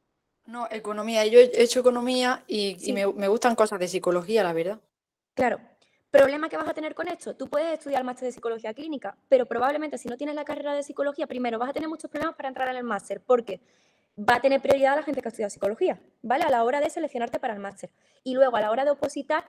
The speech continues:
Speaker 2: me imagino que si no tienes psicología de base, no te van a dejar. Cosas que a lo mejor sí podrías, por, por darte ideas. En el maes hay un maes, un máster de secundaria, que es orientación laboral, ¿vale? Es para ser orientador de instituto. Sé que no es lo mismo, pero, por ejemplo,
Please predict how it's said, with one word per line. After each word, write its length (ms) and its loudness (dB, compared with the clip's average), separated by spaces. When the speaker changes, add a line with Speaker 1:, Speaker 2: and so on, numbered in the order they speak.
Speaker 2:
me 100 -4
imagino 400 -6
que 80 -8
si 100 -12
no 140 -8
tienes 180 -6
psicología 400 -2
de 80 -4
base, 220 -6
no 100 -6
te 80 -8
van 160 -6
a 40 -4
dejar. 280 -8
Cosas 280 2
que 80 -4
a 20 0
lo 80 -2
mejor 200 -6
sí 160 -6
podrías, 420 -4
por, 300 -4
por 140 -8
darte 200 -4
ideas. 380 -4
En 140 2
el 120 -4
maes 360 -4
hay 160 -2
un 80 -6
maes, 360 -6
un 100 -8
máster 240 -6
de 80 -4
secundaria, 520 -4
que 80 -2
es 100 -2
orientación 520 -2
laboral, 340 -4
¿vale? 380 -2
Es 100 -4
para 120 -4
ser 140 0
orientador 400 -2
de 60 -6
instituto. 440 -12
Sé 180 -4
que 120 0
no 80 -2
es 60 -2
lo 60 2
mismo, 300 -2
pero, 140 0
por 140 -2
ejemplo, 260 -2